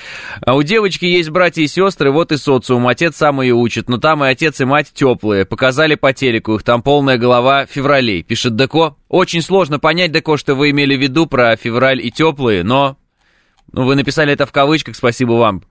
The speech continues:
чтобы я лишний раз голову не ломал. Это, видимо, какие-то термины. А, Алексей и все радиослушатели, доброе утро, пишет Леонтий. Есть много позитивных тем. Например, корпоративы кто-то проводил, школьные каникулы, а не с двадцать пятого, пишет Леонтий. А зачем нам эта позитивная тема, я не понимаю. Вот сейчас новость. Я пиш-,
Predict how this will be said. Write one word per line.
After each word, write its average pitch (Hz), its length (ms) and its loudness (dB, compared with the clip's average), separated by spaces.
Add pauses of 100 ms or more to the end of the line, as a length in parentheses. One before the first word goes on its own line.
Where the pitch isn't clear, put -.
(120)
чтобы 127 280 -2
я 135 200 2
лишний 135 300 -2
раз 135 160 2
голову 127 240 0
не 120 80 0
ломал. 117 280 0
Это, 180 200 0
видимо, 143 300 -2
какие-то 127 280 -2
термины. 101 480 -2 (760)
А, 110 960 4
Алексей 269 540 0
и 240 40 -6
все 254 200 0
радиослушатели, 185 760 0
доброе 104 280 2
утро, 104 220 -2
пишет 120 240 -6
Леонтий. 127 400 0
Есть 170 420 -2
много 175 540 0
позитивных 135 500 -2
тем. 80 280 -4
Например, 131 420 0
корпоративы 160 640 0
кто-то 143 240 -2
проводил, 170 440 0
школьные 143 360 0
каникулы, 139 460 0
а - 20 0
не 143 100 -2
с 123 40 -8
двадцать 139 260 -2
пятого, 135 320 0
пишет 127 180 -8
Леонтий. 117 320 0
А 135 100 2
зачем 214 280 0
нам 202 120 2
эта 180 140 -2
позитивная 147 540 -2
тема, 104 240 0
я 87 80 -4
не 90 60 -6
понимаю. 90 280 -4
Вот 208 160 0
сейчас 175 220 -2
новость. 120 300 -2
Я 101 40 -4
пиш-, - 160 -14